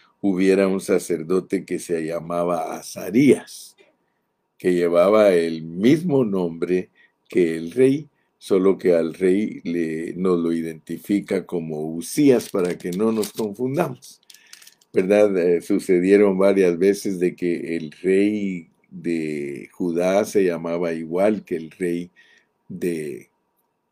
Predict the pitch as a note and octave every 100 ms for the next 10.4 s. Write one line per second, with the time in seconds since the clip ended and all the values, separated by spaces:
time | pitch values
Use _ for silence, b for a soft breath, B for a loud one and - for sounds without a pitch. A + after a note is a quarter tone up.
0 | _ _ _ _ - F2 - D#2 F#2+ G#2+
1 | E2+ _ _ b b b _ F#2 F#2 F2+
2 | D#2+ F2 E2 E2+ F#2 F2 F2 E2+ F2 E2+
3 | D#2+ G2+ A2 A2+ G#2+ F#2 F2 - D#2+ -
4 | E2+ E2 E2+ G2 G#2 _ - F2 D2+ D#2+
5 | - G2 B2 G#2+ F2+ D#2+ E2 E2 G#2 A#2
6 | b b b b - F#2 E2+ - E2+ E2
7 | D#2 _ - F2+ F2 E2+ F#2+ G2 F#2+ E2
8 | F2+ D#2 E2+ D#2 F2 F2 F#2+ E2 F2 D#2+
9 | D#2+ D#2+ E2+ D#2+ D2+ D2+ E2 E2 - D2+
10 | D2+ G2+ F#2+